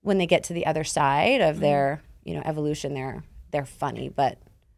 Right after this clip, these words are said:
Speaker 1: I mean, not everyone has that, but I feel that
Speaker 2: Yeah.
Speaker 1: there's so much freedom in the speech, at least.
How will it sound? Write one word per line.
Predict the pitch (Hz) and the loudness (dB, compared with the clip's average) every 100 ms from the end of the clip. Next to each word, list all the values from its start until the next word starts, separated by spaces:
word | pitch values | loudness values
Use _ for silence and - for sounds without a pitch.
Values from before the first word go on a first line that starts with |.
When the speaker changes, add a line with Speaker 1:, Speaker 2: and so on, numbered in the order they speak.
| _ | _
Speaker 1:
I | 165 | -6
mean, | 156 147 139 143 - - _ _ | -2 -2 -4 -10 -16 -20 _ _
not | 185 170 - | -6 -6 -2
everyone | 175 175 165 160 | -2 -2 -2 -4
has | 151 - 147 175 | -6 -4 -4 0
that, | 277 330 | 2 4
but | 214 | 4
I | 190 | 2
feel | - 269 | 2 2
that | 220 | 2
Speaker 2:
Yeah. | 208 | 0
Speaker 1:
there's | 196 | -2
so | - | -2
much | 190 - | -4 -6
freedom | - 196 185 165 | -4 0 2 0
in | 151 | -2
the | |
speech, | 120 - - - | -4 -6 -8 -10
at | - | -12
least. | - - - - | -12 -12 -12 -14